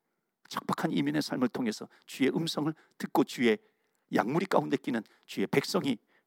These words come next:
되기도 하는 겁니다. 때로는 또 사업이 부도나가지고 그것을 통해서 주님을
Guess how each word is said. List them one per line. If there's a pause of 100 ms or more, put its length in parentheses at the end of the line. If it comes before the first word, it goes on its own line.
(100)
되기도 (420)
하는
겁니다. (680)
때로는
또
사업이
부도나가지고 (760)
그것을
통해서
주님을